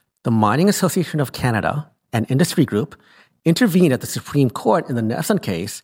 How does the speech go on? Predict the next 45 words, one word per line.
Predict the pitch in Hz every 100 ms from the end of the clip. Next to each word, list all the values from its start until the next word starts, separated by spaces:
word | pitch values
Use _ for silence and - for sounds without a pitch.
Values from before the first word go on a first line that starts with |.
| - - -
and | 135
actually | 151 185 - 269
argued | - 214 165 110
that | 117
its | 120 -
members | 139 180 190 -
should | - 123
not | 131 175 208
be | 170
subject | - 113 110 104
to | 120
civil | - 113 110
liability | 98 98 98 95 101
for | 110 110
violations | 104 104 95 90 120 110
of |
international | 101 98 92 92 - 135
law. | 139 160 - - _ _ _ - - _ _ _ _ _ _
The | 143
reality | 143 185 226 208 131
is | 110
that | 127
stories | - 127 151 202
like | 170
the | 160
Nevson | 120 110 - 117
case | - 110 - - 120
do | 156
happen | 117 107 117 110 113 _ _
time | - 117 104
and | 98
again. | 80 - - _ _ _ _ _ _ _ -
There | 151 208
may | 262
be | 269
some | 233
variations | 170 170 139 131 - 127
on | 110
the | 95
theme. | - 85 - _ _ _ _ _ _
It | 143
may | 160
not | 208
be | 208
slavery. | - 202 196 104 69